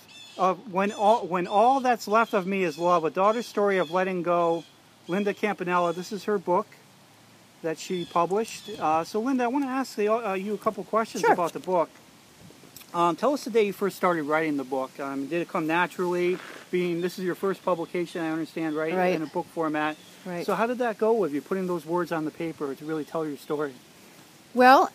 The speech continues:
Speaker 2: um, I've described myself occasionally as an accidental author.
Speaker 1: <laughs>
Speaker 2: Uh, I did not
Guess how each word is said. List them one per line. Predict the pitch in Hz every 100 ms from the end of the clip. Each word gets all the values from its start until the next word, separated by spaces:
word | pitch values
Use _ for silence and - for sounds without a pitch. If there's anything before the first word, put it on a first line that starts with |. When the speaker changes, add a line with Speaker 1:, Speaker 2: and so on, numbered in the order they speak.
| -
Speaker 2:
um, | 214 214 202 202 - -
I've | 214 233 214 - - - - - -
described | 226 - 233 254
myself | 240 220 214 196
occasionally | - 214 208 190
as | 170
an | 180
accidental | 156 185 196 185 185 185
author. | 165 180 214 269 - -
Speaker 1:
<laughs> | 220 - 254 - 294
Speaker 2:
Uh, | 208 190 180 -
I | - 202
did | 214 196
not | 208 208 220